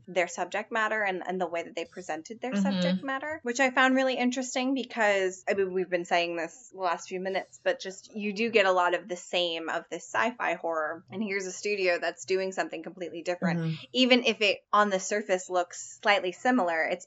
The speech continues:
Speaker 1: pulling you in and then it's saying, "No, we're experimenting. We're gonna challenge
Speaker 2: Mm-hmm.
Speaker 1: you and we're gonna flip this on its head in this
Speaker 2: Right.
Speaker 1: way."
Speaker 2: Well, exactly. And it,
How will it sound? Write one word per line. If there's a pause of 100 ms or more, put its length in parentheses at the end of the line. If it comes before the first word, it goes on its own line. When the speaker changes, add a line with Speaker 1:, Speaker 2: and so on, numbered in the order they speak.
Speaker 1:
pulling
you
in
and
then
it's
saying, (100)
"No,
we're
experimenting.
We're
gonna
challenge
Speaker 2:
Mm-hmm.
Speaker 1:
you (180)
and
we're
gonna (260)
flip
this
on
its
head
in
this
Speaker 2:
Right.
Speaker 1:
way."
Speaker 2:
Well,
exactly.
And
it,